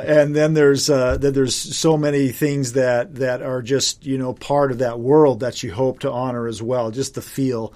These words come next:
you know, obviously, but, but yeah, absolutely. But w-, one of the things that makes Tolkien, to me,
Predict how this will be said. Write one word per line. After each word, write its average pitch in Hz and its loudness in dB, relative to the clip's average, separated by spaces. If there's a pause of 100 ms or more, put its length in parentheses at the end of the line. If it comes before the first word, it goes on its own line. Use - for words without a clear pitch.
(320)
you 143 -8
know, 123 -4
obviously, 120 -4
but, 120 -6
but 123 -8
yeah, 127 -2 (220)
absolutely. 120 -8 (420)
But 143 4
w-, 165 -8
one 160 2
of 202 2
the 151 0
things 160 0
that 131 0
makes 135 -4 (360)
Tolkien, 143 0
to 139 -4
me, 131 0